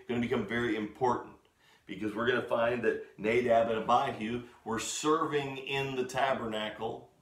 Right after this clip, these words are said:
for God, and they don't obey God, and God's gonna judge them. And then Eleazar and Ithamar will come from that. So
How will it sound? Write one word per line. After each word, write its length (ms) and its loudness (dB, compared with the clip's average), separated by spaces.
for 260 0
God, 460 0
and 320 0
they 100 4
don't 200 2
obey 340 2
God, 320 -4
and 160 -8
God's 300 0
gonna 240 -2
judge 480 -2
them. 180 -12
And 220 -8
then 400 -2
Eleazar 760 2
and 180 0
Ithamar 560 2
will 180 -4
come 360 -2
from 380 -4
that. 260 -10
So 300 -2